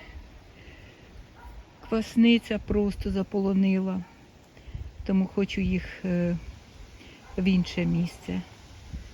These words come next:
Взагалі відділити їх. А то всі, хто хоче, то і заполоняє це місце.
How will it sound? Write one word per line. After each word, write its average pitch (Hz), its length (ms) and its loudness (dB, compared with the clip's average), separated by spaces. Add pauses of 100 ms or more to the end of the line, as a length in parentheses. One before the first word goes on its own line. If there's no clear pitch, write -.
(200)
Взагалі 202 400 2
відділити 170 680 -2
їх. 175 220 -6 (2000)
А 185 100 -4
то 202 160 -4
всі, 202 280 -6 (140)
хто - 200 -4 (100)
хоче, 220 380 -4 (840)
то 190 160 -2
і 190 300 0 (100)
заполоняє 180 800 4
це 180 220 -2
місце. 175 520 0